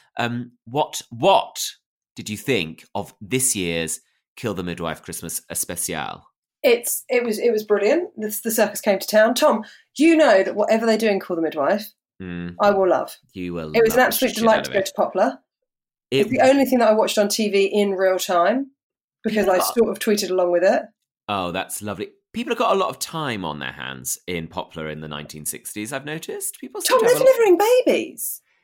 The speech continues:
Speaker 1: But, you know, like, what's her name? I can't remember her name.
Speaker 2: Go
Speaker 1: The one
Speaker 2: on.
Speaker 1: who, she played,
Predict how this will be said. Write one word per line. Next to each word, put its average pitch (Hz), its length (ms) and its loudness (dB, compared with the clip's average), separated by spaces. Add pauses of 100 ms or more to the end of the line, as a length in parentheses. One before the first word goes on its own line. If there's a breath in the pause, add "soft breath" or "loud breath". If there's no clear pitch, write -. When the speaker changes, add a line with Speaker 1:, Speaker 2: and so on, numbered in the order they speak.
(240)
Speaker 1:
But, - 260 -8 (280)
you 370 100 -2
know, 156 200 0
like, 117 300 -2
what's 139 440 -4
her 113 100 -4
name? 73 480 -10 (400)
I - 60 -10
can't - 180 -6
remember 85 240 -8
her 76 60 -6
name. 73 480 -12 (200)
Speaker 2:
Go 262 100 2
Speaker 1:
The 208 60 4
one 127 160 4
Speaker 2:
on. 120 120 0 (180)
Speaker 1:
who, 131 120 -8
she - 160 -8
played, 156 300 -6